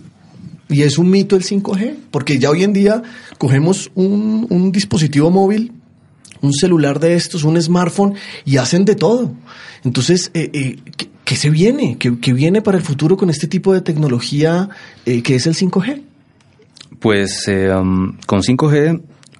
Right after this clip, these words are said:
Speaker 2: se dice, porque aún no, no hay nada, digamos, tangible, varios operadores, varias universidades,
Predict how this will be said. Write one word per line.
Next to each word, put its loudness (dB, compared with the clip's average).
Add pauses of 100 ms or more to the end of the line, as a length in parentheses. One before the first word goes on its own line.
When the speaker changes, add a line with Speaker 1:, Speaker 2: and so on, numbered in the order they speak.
Speaker 2:
se -2
dice, -2 (260)
porque -6
aún -2
no, -2
no -2
hay -2
nada, -2
digamos, -6 (180)
tangible, -2 (920)
varios 0
operadores, 0
varias -2
universidades, -2